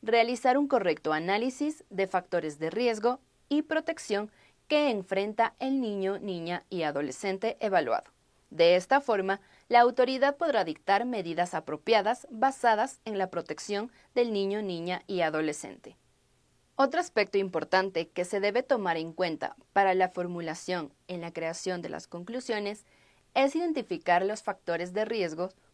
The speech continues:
presentes en la vida del niño, niña o adolescente a causa del presunto delito y, de esta manera, brindar al tribunal o a la autoridad una visión clara sobre el riesgo o daño potencial del niño, niña y adolescente.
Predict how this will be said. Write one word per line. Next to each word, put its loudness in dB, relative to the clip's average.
presentes 0
en -2
la 0
vida -2
del -4
niño, -6
niña -6
o 0
adolescente -2
a 2
causa 4
del 2
presunto -6
delito -4
y, -4
de 0
esta -2
manera, 0
brindar 4
al 2
tribunal -2
o 2
a 0
la -2
autoridad 2
una -2
visión -8
clara 4
sobre -4
el -6
riesgo 0
o 0
daño -4
potencial -6
del -10
niño, -6
niña -6
y -4
adolescente. -6